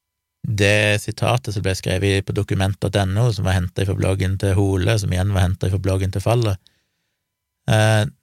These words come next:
det var jo et sitat ifra bloggen min, og det var et sånn, litt sånn godt eksempel på hvorfor det blir, hvorfor det har vært så vanskelig med de debattene,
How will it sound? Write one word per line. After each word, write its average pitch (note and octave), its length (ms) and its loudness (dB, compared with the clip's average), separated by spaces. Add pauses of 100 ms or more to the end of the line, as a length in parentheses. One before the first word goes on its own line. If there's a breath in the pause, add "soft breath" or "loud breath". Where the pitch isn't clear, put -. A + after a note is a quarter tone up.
(140)
det A2+ 120 4
var A2+ 140 6
jo B2 100 4
et G2+ 160 0
sitat G2+ 540 0 (160)
ifra A2 260 -2
bloggen G2+ 460 0
min, G2 320 -2 (760)
og G#2+ 80 2
det A2 80 2
var B2 80 4
et A#2+ 60 -2
sånn, C3 280 -2 (160)
litt C3+ 180 2
sånn A2+ 220 0
godt B2 320 -2
eksempel G#2 680 0
på F#2+ 340 2 (1120)
hvorfor - 400 0
det F#2+ 120 2
blir, G2+ 280 2 (200)
hvorfor A#2+ 240 0
det G#2 80 4
har G2+ 60 2
vært G#2 160 0
så G2+ 40 -2
vanskelig G2 760 0 (540)
med G2 140 0
de G2 120 4
debattene, G2+ 580 -2